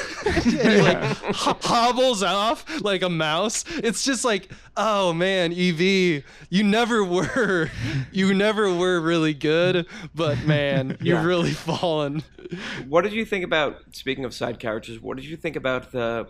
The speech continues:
Speaker 3: side plot with, uh, uh, the sex worker and Johnny Burns?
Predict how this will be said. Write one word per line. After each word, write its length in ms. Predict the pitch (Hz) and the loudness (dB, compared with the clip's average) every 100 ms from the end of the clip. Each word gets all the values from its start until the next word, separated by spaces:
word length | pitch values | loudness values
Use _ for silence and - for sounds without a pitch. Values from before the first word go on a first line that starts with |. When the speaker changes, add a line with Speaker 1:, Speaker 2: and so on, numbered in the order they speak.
| - - | -14 -18
Speaker 3:
side 480 | - - 120 117 - | -12 -4 -2 -4 -4
plot 340 | 120 120 - | -2 -2 -4
with, 420 | 117 113 - - - | -6 -6 -10 -20 -12
uh, 520 | 113 104 101 98 98 95 - - _ _ _ _ _ _ _ - _ _ - - _ 117 | -8 -6 -6 -6 -8 -12 -18 -20 _ _ _ _ _ _ _ -20 _ _ -20 -20 _ -10
uh, 680 | 110 101 92 80 - - - - _ _ - _ _ 120 | -8 -8 -10 -12 -14 -16 -18 -20 _ _ -20 _ _ -10
the 180 | 120 - - _ _ _ _ - - - _ - | -10 -10 -20 _ _ _ _ -20 -20 -20 _ -18
sex 400 | - 151 139 135 | -6 -4 -4 -4
worker 420 | 131 123 120 113 | -4 -4 -4 -4
and 560 | - 113 110 107 107 | -6 -8 -6 -8 -8
Johnny 240 | 104 107 107 | -6 -6 -6
Burns? 640 | 110 113 113 101 - - | -6 -6 -8 -10 -14 -18